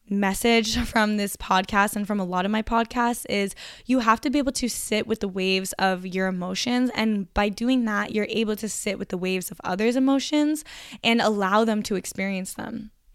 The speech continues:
If you don't try to, um, alleviate your own emotions and avoid your own emotions and co-, and, yeah, people try to alleviate and cope and,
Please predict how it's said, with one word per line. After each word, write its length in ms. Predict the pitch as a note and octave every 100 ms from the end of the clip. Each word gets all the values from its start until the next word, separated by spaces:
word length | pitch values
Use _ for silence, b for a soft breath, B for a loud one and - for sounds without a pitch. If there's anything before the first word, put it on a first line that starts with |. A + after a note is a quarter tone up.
| _ - - _ _ -
If 140 | G#3+ G3+
you 80 | B3
don't 220 | C4+ C4
try 240 | - G#3
to, 340 | - A3+ G#3+ F#3+ B B B B -
um, 520 | F#3+ F#3+ F#3 F#3 - _ _ -
alleviate 800 | G#3 G#3+ G#3+ A3 G3+ G3 G3 _ _ _ -
your 240 | G3 G3+
own 200 | F#3+ G3+
emotions 640 | A3+ A#3+ A#3 C4 B3 B3 -
and 200 | G3 G3
avoid 340 | F3+ F#3+ G3
your 160 | G3 -
own 160 | F#3+ G#3
emotions 680 | A3 A3 - B3 B3 B3+ -
and 220 | F#3+ F#3+
co-, 180 | - -
and, 360 | G#3 G3+ G3+ - B B -
yeah, 140 | A3 -
people 240 | B3+ B3
try 140 | B3+
to 240 | A#3 A3+ G#3+
alleviate 540 | G#3 G#3 G#3 G#3 G3
and 160 | F#3+ G3
cope 340 | - G#3 G3+
and, 260 | F#3+ F#3